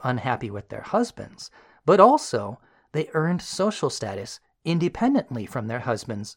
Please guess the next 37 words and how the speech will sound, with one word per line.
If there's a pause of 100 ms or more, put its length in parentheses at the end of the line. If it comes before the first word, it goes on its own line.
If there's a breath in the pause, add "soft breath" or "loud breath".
as
well. (340 soft breath)
Citing
a
Lakota
man
named
George
Sword,
Demely
writes, (380 soft breath)
"Sword
leaves
no
doubt
that
the
work
of
men
was
considered
to
be
more
glorious
and
highly
honored
than
the
work
of
women, (320 loud breath)
but
it
is